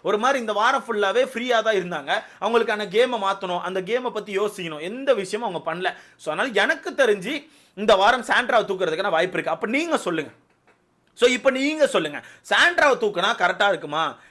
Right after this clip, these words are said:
சாண்ட்ராவை தூக்குனா இந்த கேம் மாறுமா அப்படின்னு சொல்லி உங்களுக்கான கருத்தை மறக்காம கமெண்ட்ல போடுங்க. சாண்ட்ராவை தூக்குனா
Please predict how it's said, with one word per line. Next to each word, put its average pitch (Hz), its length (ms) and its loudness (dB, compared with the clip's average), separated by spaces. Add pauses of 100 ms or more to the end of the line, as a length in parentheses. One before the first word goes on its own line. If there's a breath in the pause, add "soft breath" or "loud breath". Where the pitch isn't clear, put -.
(100 soft breath)
சாண்ட்ராவை 277 380 4
தூக்குனா 202 220 -2
இந்த 214 160 -2
கேம் 196 280 0
மாறுமா 165 340 0
அப்படின்னு 160 220 -6
சொல்லி 180 220 0
உங்களுக்கான 202 440 0
கருத்தை 147 280 -2
மறக்காம 202 360 0
கமெண்ட்ல 180 280 -2
போடுங்க. 165 320 -2 (240 loud breath)
சாண்ட்ராவை 202 480 0
தூக்குனா 180 340 -4